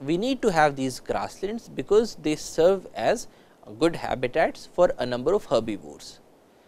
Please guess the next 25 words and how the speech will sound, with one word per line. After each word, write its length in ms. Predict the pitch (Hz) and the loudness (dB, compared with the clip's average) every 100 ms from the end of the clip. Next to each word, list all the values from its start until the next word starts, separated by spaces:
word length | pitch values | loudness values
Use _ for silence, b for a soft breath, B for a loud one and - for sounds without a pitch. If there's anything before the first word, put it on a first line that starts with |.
| b b b - | b b b -6
So, 120 | 147 | 2
for 160 | 160 175 | 2 2
instance, 420 | 196 - 240 226 - | -2 -2 -2 -2 -6
in 300 | 143 143 131 - | -4 -4 -4 2
Kanha 420 | 143 143 135 175 | 2 4 0 -2
we 140 | 151 | -6
have 340 | 123 127 143 - - | -2 0 0 -2 -8
a 80 | 123 | -6
number 340 | 123 131 143 | -4 -2 0
of 240 | 147 - - | 0 -2 -8
grasslands 540 | 110 110 - 185 208 | -6 -6 -6 -8 -4
that 220 | 139 120 | -2 2
are 80 | 147 | 0
supporting 480 | 135 113 110 139 190 | 0 -4 -6 -6 -2
the 100 | 220 | 4
Barasinghas, 840 | 120 101 98 98 98 98 - - _ _ _ _ _ b b b b | 4 4 0 -10 -16 -16 -16 -20 _ _ _ _ _ b b b b
but 300 | 139 151 143 | 0 0 2
then 320 | 151 262 311 - _ _ _ _ _ | 2 2 0 -10 _ _ _ _ _
even 320 | - 208 285 254 | -2 0 2 2
if 180 | 220 | 0
you 80 | 202 | -2
have 300 | 151 147 170 - - | 2 4 2 0 -12
a 80 | 113 | -10
grassland, 720 | 104 - 113 123 - 220 240 - _ _ _ - | -10 -4 -4 -4 -2 -2 -4 -16 _ _ _ -4
with 100 | 151 | -4